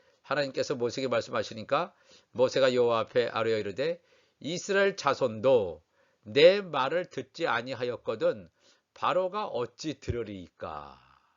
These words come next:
이스라엘 자손도 처음에는 자기 말을 듣고 순종하면요 나가는 상황 가운데서 일이 지금 진척이 안 돼요.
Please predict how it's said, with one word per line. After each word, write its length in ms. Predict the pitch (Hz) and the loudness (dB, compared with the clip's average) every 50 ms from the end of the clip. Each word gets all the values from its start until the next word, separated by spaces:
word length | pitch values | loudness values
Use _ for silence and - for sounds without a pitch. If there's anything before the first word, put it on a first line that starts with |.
| _ _ _ _ _ _ _ _ _ _ _ _ _ | _ _ _ _ _ _ _ _ _ _ _ _ _
이스라엘 480 | - 139 175 165 - - 208 214 214 202 | -4 -2 -2 0 4 6 6 6 6 4
자손도 420 | - 160 151 - 180 170 175 196 185 | 4 2 2 4 4 2 2 0 -2
처음에는 460 | - - - 220 202 202 208 208 175 | -2 -2 -2 0 0 0 -2 -2 0
자기 280 | - 151 156 156 175 | 2 2 2 2 0
말을 340 | 175 156 156 165 175 185 185 - - - - _ _ _ | 0 2 6 6 6 6 4 0 -14 -20 -20 _ _ _
듣고 400 | - 170 170 - _ 208 208 208 | -6 -6 -6 -4 _ 2 2 2
순종하면요 880 | 196 - - 247 233 208 214 202 190 180 175 175 170 175 180 190 196 - - - _ _ _ _ _ _ | 2 -2 -6 -8 -6 -4 -2 0 0 0 0 0 2 4 4 4 4 2 -6 -20 _ _ _ _ _ _
나가는 1080 | - 107 113 139 147 160 165 180 185 185 180 165 156 - - - - - 139 170 202 208 | -14 0 6 8 8 8 8 6 6 6 4 2 0 -8 -16 -20 -16 -8 -6 -6 -6 -6
상황 400 | 202 - - 202 208 208 202 - | -8 -10 -8 -6 -6 -6 -6 -6
가운데서 720 | _ 190 165 156 147 135 131 117 - 151 139 127 104 90 87 _ _ _ _ _ _ _ _ _ | _ -2 -2 -2 0 -2 -4 -2 -2 -2 -2 -2 -4 -6 -10 _ _ _ _ _ _ _ _ _
일이 340 | - 117 143 180 175 214 190 | -12 -6 -6 -2 -2 -2 -2
지금 320 | - - 156 190 202 214 - | -2 -2 -4 -4 -4 -4 -6
진척이 580 | - - 170 180 175 - - 214 190 180 202 | -6 -6 -6 -6 -8 -6 -4 -4 -2 0 0
안 200 | 156 113 104 120 | 0 0 -2 -4
돼요. 320 | 131 127 113 95 85 80 | -6 -6 -6 -6 -8 -10